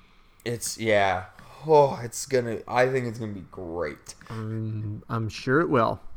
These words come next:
Speaker 2: I'm sure it will.
Speaker 1: Like, I wanna, I, like, my parents got me the first season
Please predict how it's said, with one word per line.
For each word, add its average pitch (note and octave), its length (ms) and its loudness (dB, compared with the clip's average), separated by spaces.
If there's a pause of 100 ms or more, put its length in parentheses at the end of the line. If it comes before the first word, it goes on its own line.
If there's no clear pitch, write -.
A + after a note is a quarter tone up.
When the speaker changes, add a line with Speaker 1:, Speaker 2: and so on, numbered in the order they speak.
Speaker 2:
I'm G2+ 220 -12
sure - 320 -12
it G#2+ 140 -12
will. A2 240 -16
Speaker 1:
Like, A#2+ 180 6
I A2+ 100 8
wanna, D#3 380 8
I, B2 340 6
like, A#2+ 180 6
my B2 140 4
parents C#3+ 400 2
got A#2 220 8
me A2+ 120 0
the G#2+ 120 -4
first A2 340 -2
season G#2+ 640 -4